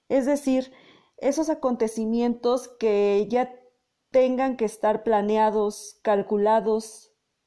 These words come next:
y escritos desde que nacemos. Y que todo lo que vaya pasando en nuestras vidas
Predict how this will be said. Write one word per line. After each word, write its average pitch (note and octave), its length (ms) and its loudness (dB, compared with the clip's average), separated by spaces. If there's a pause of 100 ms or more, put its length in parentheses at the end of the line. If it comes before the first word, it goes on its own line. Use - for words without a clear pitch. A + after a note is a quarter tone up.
(140)
y A3+ 180 0
escritos B3+ 560 -2
desde F#3+ 260 -4
que F3+ 120 -4
nacemos. F3 720 -6 (1000)
Y B3+ 140 0
que C4+ 120 0
todo D4 260 0
lo D4+ 160 0
que A#3 120 -2
vaya B3 340 0
pasando A#3 460 -2
en A#3+ 80 -4
nuestras G3+ 460 -4
vidas B3 420 -2